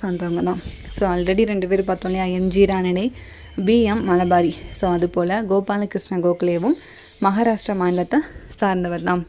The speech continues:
ஓகே, so இவர் வந்து பம்பாயில பிறந்தாங்க. ஆயிரத்தி தொள்ளாயிரத்தி அஞ்சுல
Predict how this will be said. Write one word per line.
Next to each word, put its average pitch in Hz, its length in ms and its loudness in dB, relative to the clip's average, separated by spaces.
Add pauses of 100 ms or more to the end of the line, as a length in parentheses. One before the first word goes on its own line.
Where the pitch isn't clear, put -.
(160)
ஓகே, 175 300 -6 (420)
so 233 180 2
இவர் 214 140 4
வந்து 214 200 0
பம்பாயில 202 460 0
பிறந்தாங்க. 185 500 -2 (320)
ஆயிரத்தி 208 540 -2
தொள்ளாயிரத்தி 185 40 -4
அஞ்சுல 185 380 0